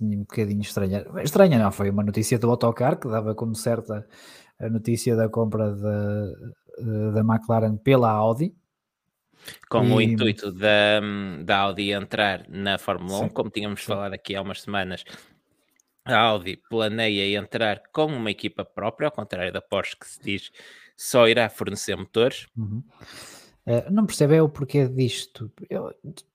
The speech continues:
Speaker 1: por acaso, eu até associaria primeiro a Porsche como equipa e a Audi como fornecedora.
Speaker 2: Epá, é
Speaker 1: Mas
Speaker 2: lá
Speaker 1: é
Speaker 2: com
Speaker 1: o, como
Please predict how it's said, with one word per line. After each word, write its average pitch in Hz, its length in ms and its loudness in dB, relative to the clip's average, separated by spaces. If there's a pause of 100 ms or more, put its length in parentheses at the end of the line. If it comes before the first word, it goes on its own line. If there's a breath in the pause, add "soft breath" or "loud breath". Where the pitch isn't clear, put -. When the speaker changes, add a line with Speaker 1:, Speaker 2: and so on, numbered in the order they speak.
(460)
Speaker 1:
por 170 140 -2
acaso, 139 360 4
eu 135 40 4
até 139 140 0
associaria 110 680 0
primeiro 107 520 2
a 104 80 2
Porsche 127 360 2
como 113 200 -4
equipa 117 440 -6
e 131 140 0
a 127 80 2
Audi 127 240 -2
como 127 240 -8
fornecedora. 123 720 -8 (1000 soft breath)
Speaker 2:
Epá, - 200 -20 (240)
é - 60 -2
Speaker 1:
Mas 123 160 2
Speaker 2:
lá 143 80 6
Speaker 1:
é 139 80 8
Speaker 2:
com 139 60 6
Speaker 1:
o, 98 120 0
como 135 160 2